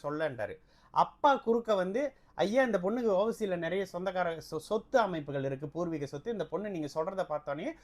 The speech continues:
இந்த, இந்த அமைப்புகள் நடந்த பிறகு இவங்க அங்க போயிருவாங்கன்றது எனக்கே ஒரு டவுட்டு. நான் கண்டிப்பா இந்த விஷயம் தான், ஆ, என் மைண்ட்ல இருக்கு. கண்டிப்பா இந்த பொண்ணு வெளியில போயிருவாங்க, அவங்களுக்கு வெளிநாடுகள்ல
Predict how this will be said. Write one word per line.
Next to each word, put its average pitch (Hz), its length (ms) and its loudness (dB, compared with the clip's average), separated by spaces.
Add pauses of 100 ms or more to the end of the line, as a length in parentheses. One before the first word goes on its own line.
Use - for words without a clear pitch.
(160)
இந்த, 202 260 2
இந்த 190 200 2
அமைப்புகள் 202 460 2
நடந்த 170 280 -2
பிறகு 175 240 0
இவங்க 202 280 -2
அங்க 156 300 -2
போயிருவாங்கன்றது 180 640 -2
எனக்கே 180 360 -4
ஒரு 160 160 0
டவுட்டு. 151 360 0
நான் 170 180 -6
கண்டிப்பா 185 480 -2
இந்த 165 180 -4
விஷயம் 160 280 -6
தான், 233 160 -8 (500)
ஆ, 104 300 4
என் 185 220 6
மைண்ட்ல 180 260 0
இருக்கு. 143 220 -2
கண்டிப்பா 208 460 0
இந்த 196 140 0
பொண்ணு 196 200 0
வெளியில 190 260 0
போயிருவாங்க, 165 500 0
அவங்களுக்கு 196 400 0
வெளிநாடுகள்ல 185 760 0